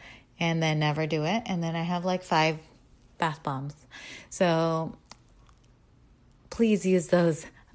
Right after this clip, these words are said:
unused bath bombs, mamas, because they're there for you to enjoy your time and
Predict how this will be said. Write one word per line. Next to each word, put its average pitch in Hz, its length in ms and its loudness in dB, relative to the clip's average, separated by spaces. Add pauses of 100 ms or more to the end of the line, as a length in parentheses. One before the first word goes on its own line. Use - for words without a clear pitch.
unused 180 640 4
bath 143 300 4
bombs, 143 320 -2
mamas, 143 540 0 (320)
because 156 640 0 (100)
they're 180 400 4 (800)
there 180 320 6
for 180 180 -4
you 165 520 -6 (120)
to - 160 -6
enjoy 170 360 2
your 180 140 2
time 160 540 -2
and 147 640 -2